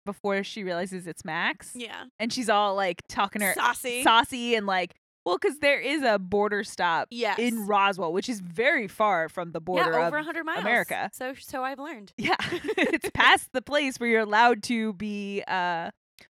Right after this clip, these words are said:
Speaker 1: looking for undocumented people.
Speaker 2: Yeah.
Speaker 1: So it's like, I just love that, that she's, like, so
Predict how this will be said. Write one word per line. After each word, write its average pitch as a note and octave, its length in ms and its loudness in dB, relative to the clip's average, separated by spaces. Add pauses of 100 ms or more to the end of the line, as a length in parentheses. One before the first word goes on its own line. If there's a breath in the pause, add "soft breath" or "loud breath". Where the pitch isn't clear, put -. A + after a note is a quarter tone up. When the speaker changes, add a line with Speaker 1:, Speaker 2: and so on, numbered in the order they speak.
(360)
Speaker 1:
looking A3+ 400 -4
for F#3 360 -2
undocumented F3+ 600 0
people. F#3 400 -6
Speaker 2:
Yeah. G#3 220 -8
Speaker 1:
So C4+ 160 0
it's A#3 100 -6
like, C4+ 220 0 (580)
I G#3 120 4
just G3+ 180 -12
love G#3+ 280 2
that, A#3 120 -12
that A3+ 180 0
she's, A#3 320 -4
like, E3+ 160 -6
so A3+ 280 2